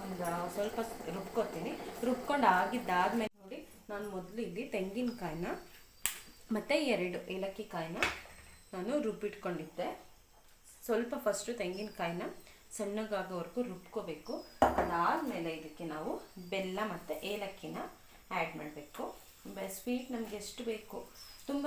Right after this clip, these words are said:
ಸ್ವೀಟ್ ತಿನ್ನೋರಾದರೆ ಸ್ವಲ್ಪ ಸ್ವೀಟ್ ಜಾಸ್ತಿ ಕೂಡ ಹಾಕೋಬೋದು. ಚಳಿಗೆ ಅಂದರೆ ಬೆಲ್ಲ, ಬೆಲ್ಲ ಸ್ವಲ್ಪ ಮೆತ್ತಗಾಗ್ಬಿಟ್ಟಿದೆ.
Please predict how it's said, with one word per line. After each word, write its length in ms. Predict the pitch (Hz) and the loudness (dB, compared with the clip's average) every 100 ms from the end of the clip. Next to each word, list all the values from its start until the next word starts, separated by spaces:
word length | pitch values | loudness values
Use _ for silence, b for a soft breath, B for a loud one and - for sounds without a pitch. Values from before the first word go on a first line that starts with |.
| 285 | 0
ಸ್ವೀಟ್ 220 | 247 240 | 0 -2
ತಿನ್ನೋರಾದರೆ 440 | 196 190 185 190 339 | -4 -4 -4 -4 -4
ಸ್ವಲ್ಪ 180 | 311 262 262 | -4 -6 -4
ಸ್ವೀಟ್ 240 | 233 233 233 | -2 0 0
ಜಾಸ್ತಿ 280 | 185 175 - - | -2 -2 -6 -8
ಕೂಡ 80 | 180 185 190 170 | -6 -6 -6 -6
ಹಾಕೋಬೋದು. 560 | 170 - 170 165 - - B B B B - - | -6 -8 -6 -6 -6 -10 B B B B -6 0
ಚಳಿಗೆ 440 | 220 202 247 247 | 0 2 0 0
ಅಂದರೆ 240 | 190 190 240 185 | 0 -2 -4 -4
ಬೆಲ್ಲ, 220 | 180 190 202 | -6 0 2
ಬೆಲ್ಲ 320 | 180 180 254 - | 2 0 -4 -6
ಸ್ವಲ್ಪ 260 | 180 185 233 190 | -8 -6 -6 -6
ಮೆತ್ತಗಾಗ್ಬಿಟ್ಟಿದೆ. 880 | 175 - 196 180 170 170 170 170 | -8 -10 -8 -8 -8 -10 -10 -8